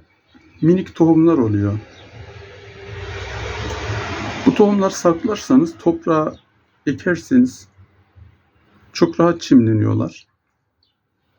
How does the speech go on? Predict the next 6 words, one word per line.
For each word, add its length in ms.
Petunya 380
ve 100
tüm, 300
tütün 340
ço-, 320
e, 360